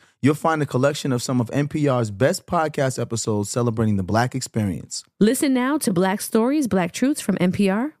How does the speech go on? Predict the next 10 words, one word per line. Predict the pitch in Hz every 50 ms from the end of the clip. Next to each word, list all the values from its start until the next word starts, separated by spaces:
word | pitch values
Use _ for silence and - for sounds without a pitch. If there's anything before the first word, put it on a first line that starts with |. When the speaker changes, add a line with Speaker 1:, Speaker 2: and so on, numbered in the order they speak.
| _ _
Speaker 2:
wherever | 175 202 - - - 196 202 240 254
you | 254 208 180
get | 165 - 175 - -
your | 226
podcasts. | - 208 180 170 - - 185 - - 190 - - - - - - _ _ _ _ _ _ _ _ _ _ _ _ _ _ _ _ _ _ _ _ _ _ _ _ _ _ _ _ _ -
Speaker 1:
All | - - - _ _ _ _ _ 185 208
right, | 220 196 170 156
now | 147 143 139 143
we | 151 170
back. | 170 147 139 117 98 80 -